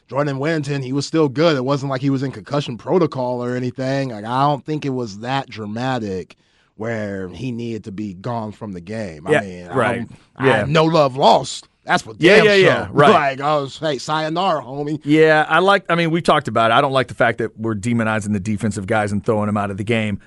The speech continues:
Speaker 2: But on one side of it, I could say, I thought the contact point was kind of a shoulder or maybe top of the chest, and the helmets kind of made incidental contact. But on the other side of it, if you go back and watch,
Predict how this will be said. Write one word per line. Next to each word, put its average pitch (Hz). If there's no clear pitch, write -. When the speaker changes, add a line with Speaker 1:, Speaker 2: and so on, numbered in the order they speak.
Speaker 2:
But 135
on 135
one 175
side 151
of 117
it, 117
I 127
could 131
say, 120
I -
thought 180
the 156
contact 151
point 143
was 120
kind 131
of 120
a 113
shoulder 127
or 117
maybe 117
top 120
of 135
the 113
chest, 110
and 110
the 107
helmets 120
kind 156
of 139
made 123
incidental 117
contact. 120
But 147
on 156
the 156
other 185
side 262
of 113
it, 110
if -
you 156
go 214
back 170
and 123
watch, 120